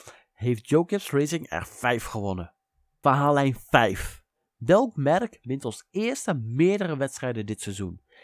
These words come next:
De eerste drie wedstrijden kenden drie verschillende merken als winnaar. Welk merk wint als eerste meerdere wedstrijden? Volgens de bookmakers is Kyle Busch de grootste favoriet om de Fanshield vijfhonderd te winnen. Niet zo gek, want van de laatste drie races die op Phoenix Raceway werden verreden,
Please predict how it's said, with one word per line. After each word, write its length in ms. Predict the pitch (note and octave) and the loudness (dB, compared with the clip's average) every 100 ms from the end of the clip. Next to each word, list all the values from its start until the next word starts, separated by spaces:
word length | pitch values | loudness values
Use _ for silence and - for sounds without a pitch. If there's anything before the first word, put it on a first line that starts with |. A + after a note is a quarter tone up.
| - _ | -20 _
De 120 | - | -18
eerste 360 | - A3 A#3+ - | -4 -2 -2 -8
drie 240 | D3+ D#3+ | -6 -4
wedstrijden 580 | D3 D3+ - E3 F3+ F3 | -2 -2 -4 -4 -4 -6
kenden 440 | - B2 A2 G2+ - | -4 -4 -4 -6 -6
drie 280 | C3 F3+ | -4 -4
verschillende 500 | - - - C#3+ B2+ | -4 -8 -4 -4 -4
merken 460 | A2 A2 A2 A2+ G2 | -4 0 -2 -2 -10
als 180 | - F2+ | -10 -10
winnaar. 500 | G#2 E2 - - _ _ | -8 -10 -14 -20 _ _
Welk 360 | - A#2+ E3+ F#3 | -8 -2 -2 -2
merk 380 | C3 C3 D3+ - | -4 -2 -4 -6
wint 200 | A2 G#2+ | -12 -10
als 240 | - - - | -10 -12 -4
eerste 520 | D#3 E3 D#3+ - D#3+ - _ _ | 0 0 0 -6 -8 -12 _ _
meerdere 500 | G#2 G2+ G2 F#2+ G2+ | -6 -2 -2 -4 -2
wedstrijden? 640 | G2+ - - E2 D#2+ F2 _ _ _ _ _ _ - _ _ _ | -2 -2 -6 -8 -10 -14 _ _ _ _ _ _ -20 _ _ _
Volgens 300 | F#3+ G3 - | -6 -6 -6
de 80 | C3 | -6
bookmakers 680 | - G3+ - G3 G3 G3 - | -2 -2 0 0 0 -2 -6
is 240 | E3+ - | -8 -6
Kyle 260 | - E3 F3 | 2 4 4
Busch 240 | D3 D#3+ | -2 -2
de 100 | - | -6
grootste 380 | - D3+ E3 D3+ | -4 -2 0 -4
favoriet 520 | - C3+ - A#2 A#2+ | -6 -8 -6 -10 -10
om 120 | G#2 | -12
de 80 | G2+ - | -12 -8
Fanshield 520 | B2 B2+ - B2 G#2+ | -8 -8 -8 -8 -8
vijfhonderd 560 | - G#2+ G2+ G2 F#2+ F#2 | -6 -6 -6 -8 -8 -10
te 100 | - | -10
winnen. 320 | F#2+ E2 D#2 - | -8 -8 -10 -8
Niet 300 | G3 C4 - | -2 -2 -2
zo 140 | D#3+ | -6
gek, 560 | - G2+ - _ _ _ | -4 -6 -6 _ _ _
want 160 | C3+ - | -12 -6
van 120 | D3 | -2
de 60 | |
laatste 480 | A2 B2+ G#3 A3+ C#3 | 0 0 -4 -6 -10
drie 360 | A2+ D#3 E3+ C#3+ | -6 -6 -4 -4
races 420 | A2+ A2+ - G#2 | -4 -4 -8 -16
die 200 | - A#2+ | -14 -12
op 140 | - _ | -12 _
Phoenix 340 | C3+ A#2 - | -4 -4 -4
Raceway 420 | A#2 A2+ - G#2 | -2 -2 -4 -8
werden 200 | G2+ G2 | -6 -10
verreden, 540 | - G#2+ C3+ F3 C3+ | -8 -6 -4 -6 -8